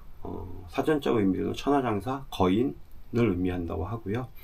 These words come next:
아주 건강하고 지혜롭고 중요한 사람이라는 의미가 있다고 하네요. 이 책에서도 비슷하게 쓰입니다.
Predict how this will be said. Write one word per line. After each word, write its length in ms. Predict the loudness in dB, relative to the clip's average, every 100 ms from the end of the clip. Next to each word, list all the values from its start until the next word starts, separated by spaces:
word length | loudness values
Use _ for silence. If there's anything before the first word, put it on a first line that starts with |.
| -12 -12 0
아주 280 | 4 4 4
건강하고 680 | 2 2 2 0 0 0 0
지혜롭고 1000 | 2 4 4 0 -4 -4 6 6 6 -2 -14 -16 -6
중요한 440 | 2 6 6 4
사람이라는 460 | 2 2 4 2 2
의미가 260 | 0 -2
있다고 340 | -4 -4 -2 0
하네요. 400 | 2 2 0 -2 -10 -12 -4
이 100 | 0
책에서도 440 | 6 6 6 2
비슷하게 400 | -4 -6 -2 -2
쓰입니다. 500 | 0 2 2 2 0